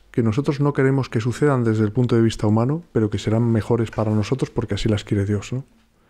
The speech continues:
Eh, de manera que yo creo que ya vamos a aprovechar para despedir el programa con esta reflexión, ¿no? que tú nos has brindado, Alex, a, a la luz de tu experiencia personal.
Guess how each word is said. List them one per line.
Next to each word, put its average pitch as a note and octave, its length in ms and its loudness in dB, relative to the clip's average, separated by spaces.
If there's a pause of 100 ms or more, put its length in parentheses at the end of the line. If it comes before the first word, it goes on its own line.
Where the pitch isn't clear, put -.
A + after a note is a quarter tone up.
(1040)
Eh, B2 260 4
de A#2+ 80 2
manera C#3 380 4
que D#3+ 340 2
yo C3+ 200 0
creo D3+ 180 4
que B2+ 100 0
ya C3+ 140 4
vamos C#3 260 0
a C3+ 60 0
aprovechar B2 460 0
para A2 280 2
despedir A#2 380 2
el A#2+ 80 0
programa A#2+ 400 0 (1300)
con B2+ 220 2
esta D3+ 540 0
reflexión, A#2 640 0
¿no? E3+ 220 -2 (220)
que A#2+ 120 2
tú B2+ 160 0
nos A#2+ 240 2
has A#2+ 140 0
brindado, G2+ 560 0 (140)
Alex, G#2 420 -2 (260)
a, G#2 380 -2
a A#2 40 0
la A2+ 100 2
luz C3+ 180 2
de C#3 80 4
tu B2+ 120 -2
experiencia A2 720 0
personal. G2 460 -4